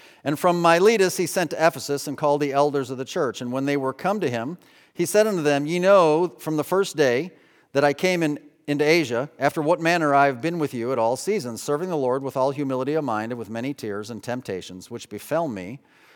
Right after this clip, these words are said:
by the laying in wait of the Jews, and how I kept back nothing that was profitable unto you, but have showed you and have taught you publicly and from house to house,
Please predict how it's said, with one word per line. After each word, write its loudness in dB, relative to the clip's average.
by 2
the -2
laying 0
in -2
wait 0
of -12
the -8
Jews, -8
and -2
how 4
I 4
kept 0
back 2
nothing 2
that -2
was -8
profitable -2
unto -6
you, -6
but -6
have -6
showed 2
you -4
and -4
have -8
taught -2
you -6
publicly -2
and -4
from -8
house -6
to -6
house, -12